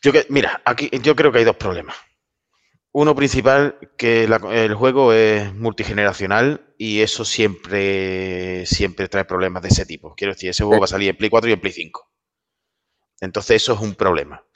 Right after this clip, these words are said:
Speaker 1: porque tiene que reajustar polígono, porque tiene que adaptarse a las dos consolas, eh, y ya no sabemos ni qué imagen nos estarán enseñando. Pondrá juego, pondrá de P S cinco, pero si ese juego quiere adaptarse a la Play cuatro, o hacen dos juegos distintos,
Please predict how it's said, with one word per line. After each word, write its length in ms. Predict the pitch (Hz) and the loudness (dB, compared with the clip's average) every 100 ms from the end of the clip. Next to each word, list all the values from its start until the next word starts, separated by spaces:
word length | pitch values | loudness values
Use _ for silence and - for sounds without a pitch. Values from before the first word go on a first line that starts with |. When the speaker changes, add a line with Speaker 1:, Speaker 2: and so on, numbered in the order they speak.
| _ _ _ _ | _ _ _ _
Speaker 1:
porque 320 | - 95 95 | -6 -4 -4
tiene 260 | 92 101 101 | -4 -2 -2
que 140 | 98 | -4
reajustar 580 | 92 92 92 - 92 90 | -2 -2 -4 -6 -6 -4
polígono, 440 | 95 107 127 135 135 | -2 0 0 2 2
porque 200 | 98 87 | 0 -4
tiene 240 | 92 90 | -6 -6
que 80 | 92 | -4
adaptarse 440 | 90 - 95 - | -4 -2 -2 -2
a 40 | 92 | -2
las 180 | 87 - | -4 -4
dos 160 | 90 | -6
consolas, 680 | - 87 - 127 127 131 131 - - - - | -6 -8 0 2 4 2 -2 -8 -20 -18 -4
eh, 720 | 104 95 92 90 92 95 90 | 0 2 2 0 0 -2 -4
y 160 | 107 98 | -6 0
ya 100 | 104 | 0
no 80 | 113 | 0
sabemos 220 | 120 131 | 0 0
ni 80 | 120 | 0
qué 100 | 120 | 0
imagen 320 | 113 127 127 | 0 -2 -2
nos 120 | 110 | -2
estarán 260 | 101 101 107 | 0 -2 -2
enseñando. 320 | 123 123 95 | -2 -2 0
Pondrá 580 | 95 90 104 113 110 101 | -2 2 2 4 2 2
juego, 300 | 107 107 95 | 0 -2 -4
pondrá 260 | 90 107 | -2 0
de 120 | 110 | 2
P 120 | 107 104 | 0 0
S 140 | 113 | -2
cinco, 380 | 120 127 - - _ - - | -2 -8 -8 -16 _ -20 -16
pero 180 | - 98 | -6 -4
si 140 | - 104 | -2 -2
ese 160 | - | 0
juego 420 | 110 127 98 82 _ _ _ _ _ - | 2 2 2 -2 _ _ _ _ _ -6
quiere 220 | 104 107 | 0 0
adaptarse 340 | 107 120 110 | 2 2 2
a 40 | 110 | 2
la 60 | |
Play 140 | 107 107 | 0 -2
cuatro, 720 | 113 110 123 127 - _ _ _ _ _ _ | 0 0 0 -2 -4 _ _ _ _ _ _
o 260 | 101 101 107 | -2 2 0
hacen 300 | - 147 127 | 2 -2 0
dos 120 | 131 | 0
juegos 320 | 123 123 120 | 2 2 2
distintos, 520 | 117 - 120 120 185 | -2 -4 -6 -4 -10